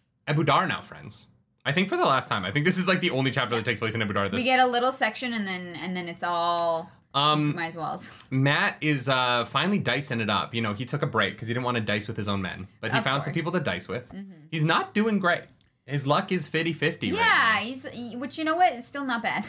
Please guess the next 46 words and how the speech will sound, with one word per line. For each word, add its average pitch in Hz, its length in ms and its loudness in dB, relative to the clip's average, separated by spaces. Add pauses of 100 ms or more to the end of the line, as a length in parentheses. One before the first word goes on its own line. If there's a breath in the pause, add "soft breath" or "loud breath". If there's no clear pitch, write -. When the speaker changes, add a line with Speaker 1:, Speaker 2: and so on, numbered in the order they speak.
(100)
Speaker 2:
<laughs> - 140 -8
Speaker 1:
Yeah, 208 180 6
but, 196 140 2
like, 165 180 2
for 170 140 0
Matt, 160 340 2
he's 123 160 -8
like, 117 180 -4
I 151 100 0
don't 151 80 0
know, 101 480 -4
Speaker 2:
He's 151 120 -6
like, - 120 -10
"What's 107 120 -12
Speaker 1:
something's 185 260 -2
Speaker 2:
going - 160 0
Speaker 1:
going 117 120 4
on." 330 480 0
Speaker 2:
on? 185 60 -6
Speaker 1:
Yeah, 127 400 -2
where 131 180 4
am 180 140 4
I? 151 120 2
Where 139 160 2
am 170 120 2
I? 156 180 2
Where 139 160 0
am 160 80 0
I? 131 400 0
All 123 180 0
ones 120 320 -2
or 98 120 0
all 113 100 2
sixes? 101 300 -8
I 127 100 0
don't 165 180 0
understand 101 480 -6
how 95 120 -4
they're 95 100 -6
dicing 87 240 -2
Speaker 2:
I 254 80 4
don't 311 80 4
know 330 140 6
how 311 100 6
Speaker 1:
works. 240 200 -2
Speaker 2:
dice. 208 600 -2